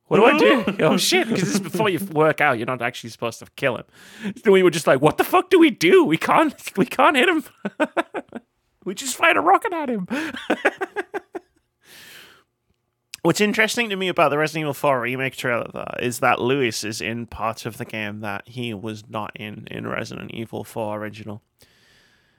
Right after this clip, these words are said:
Speaker 1: Because of what happens to him. <laughs>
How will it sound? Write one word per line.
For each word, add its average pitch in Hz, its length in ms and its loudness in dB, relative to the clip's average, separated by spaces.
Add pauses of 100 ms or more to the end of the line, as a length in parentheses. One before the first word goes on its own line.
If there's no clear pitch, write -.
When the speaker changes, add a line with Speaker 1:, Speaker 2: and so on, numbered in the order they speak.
(640)
Speaker 1:
Because 117 680 -10 (1600)
of 120 160 -6
what 113 160 0
happens 107 460 -10
to 117 100 -12
him. 107 280 -8 (1160)
<laughs> 285 80 -6